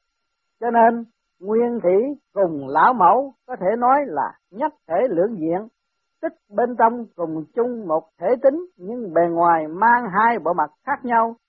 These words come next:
Lão mẫu là Nguyên Thủy, tức nguồn cội, sở dĩ chúng sinh kêu là lão mẫu,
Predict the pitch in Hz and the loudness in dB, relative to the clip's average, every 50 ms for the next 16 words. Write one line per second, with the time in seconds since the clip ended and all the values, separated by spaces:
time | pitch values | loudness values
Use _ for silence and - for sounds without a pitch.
0 | _ _ _ _ - 156 165 220 262 220 170 170 208 254 226 170 151 156 185 208 | _ _ _ _ -4 0 2 2 4 4 6 6 6 4 2 0 0 0 0 -2
1 | 233 240 233 170 156 156 170 208 262 240 _ _ - 320 285 - 226 165 160 143 | -2 -2 -4 -6 -4 -4 -4 -4 -6 -8 _ _ -20 -20 -16 -10 -6 -4 -4 -4
2 | 135 131 113 117 117 123 135 160 165 _ _ _ _ _ _ _ _ _ - 202 | -6 -6 -4 0 0 0 0 -2 -4 _ _ _ _ _ _ _ _ _ -4 -4
3 | 220 226 165 175 226 240 233 - 285 302 254 247 240 240 247 233 233 _ _ _ | -4 -4 -4 -8 -10 -10 -8 -6 -4 -4 0 0 0 0 0 -6 -10 _ _ _
4 | _ - 226 240 240 226 180 151 139 139 139 147 190 240 226 170 160 185 247 277 | _ 0 2 4 4 4 4 4 2 4 4 4 4 4 4 4 4 4 2 0